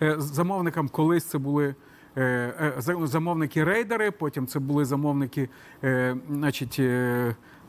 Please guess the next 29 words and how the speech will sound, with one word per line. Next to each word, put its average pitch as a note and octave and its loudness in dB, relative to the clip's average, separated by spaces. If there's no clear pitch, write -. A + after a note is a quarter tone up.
з, C3 0
е, C#3 2
з A2+ -6
українського G#3 0
керівництва, F#3 -2
потім C3+ -2
це C#3+ -4
були B2+ 0
замовники, B2 -2
е, B2 -4
значить, C3+ -6
е, B2+ 0
російська G#3 0
влада. F3+ -2
До C#4 2
речі, C#4+ 0
я D#4 2
думаю, C#4 0
що C4 -4
вербанули A#3+ -2
його G#3 -2
саме F3 -4
під D#3+ -10
час D3 -4
газових, A#2+ -4
е, G#2 -8
газ-, C3+ 2
газових B2 0
перемовин. F3 -4